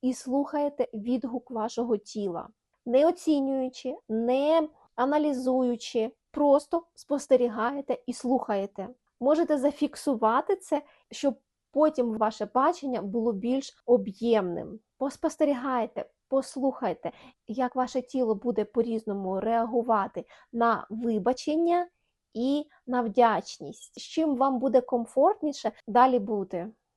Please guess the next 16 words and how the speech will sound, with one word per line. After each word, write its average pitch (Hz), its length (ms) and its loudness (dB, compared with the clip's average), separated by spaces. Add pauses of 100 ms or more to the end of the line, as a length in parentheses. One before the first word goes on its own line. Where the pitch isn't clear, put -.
(140)
І - 80 -2
поки 302 280 4
ми 240 200 4
живемо 233 460 2
в - 100 -6
цих - 240 -8
програмах, 240 640 -2 (100)
ми 247 180 -2
живемо 226 460 -2
в 339 80 -6
свідомості 240 640 -4
раба, 202 400 0 (280)
а 233 180 -2
не 214 140 -2
вільної 220 440 -2
людини. 190 480 -4